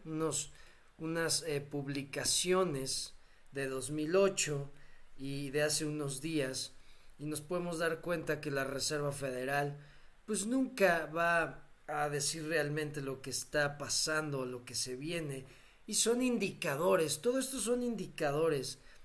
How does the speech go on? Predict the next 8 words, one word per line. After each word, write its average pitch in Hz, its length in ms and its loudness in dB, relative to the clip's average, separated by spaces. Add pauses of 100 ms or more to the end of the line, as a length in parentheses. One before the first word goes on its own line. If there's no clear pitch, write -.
(120)
de, 156 480 0
de 147 160 -6
que 151 280 -4 (520)
puede 180 340 4
que 156 160 -2
la 139 260 -2
crisis 160 680 -2
económica 143 1040 -2